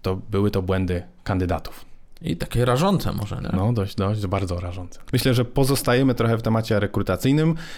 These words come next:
Speaker 1: Jakiś czas temu mieliśmy najgorsze pytania na rekrutację i trochę pozostajemy w podobnym tonie, ale teraz bardziej z perspektywy kandydatów, czyli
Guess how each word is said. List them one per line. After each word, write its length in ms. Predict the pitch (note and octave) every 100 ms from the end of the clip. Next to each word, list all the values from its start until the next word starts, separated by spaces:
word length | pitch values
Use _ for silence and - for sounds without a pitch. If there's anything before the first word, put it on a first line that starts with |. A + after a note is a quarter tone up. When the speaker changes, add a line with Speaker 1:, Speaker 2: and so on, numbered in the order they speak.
| -
Speaker 1:
Jakiś 300 | A#2+ A#2+ A#2+
czas 160 | A2+ A2+
temu 220 | C3 A#2+
mieliśmy 720 | A#2 A2+ A#2 - G#2 G2+ F#2+ - - - - - - - - - - -
najgorsze 340 | G#2 G#2 G2+
pytania 360 | G#2 F#2+ A2+ D#3
na 120 | D#3+
rekrutację 560 | D#3+ D#3+ D#3+ D#3+ F3 F3+ - - -
i 80 | A#2+
trochę 300 | - E3+ E3
pozostajemy 580 | D#3+ D3 C#3 D#3 D#3+ D#3
w 120 | -
podobnym 480 | - C#3+ C#3+ C3 A#2
tonie, 320 | D#3 F3 F3+ F3+ - -
ale 200 | B2 B2+
teraz 340 | A#2+ C3 B2+ A#2
bardziej 340 | A2 B2+ B2
z 80 | A#2
perspektywy 560 | A#2+ A2+ A2+ - A2 G#2
kandydatów, 720 | - C#3+ C3+ B2+ B2 A#2 A2 - - -
czyli 440 | - A2 A2+ G#2+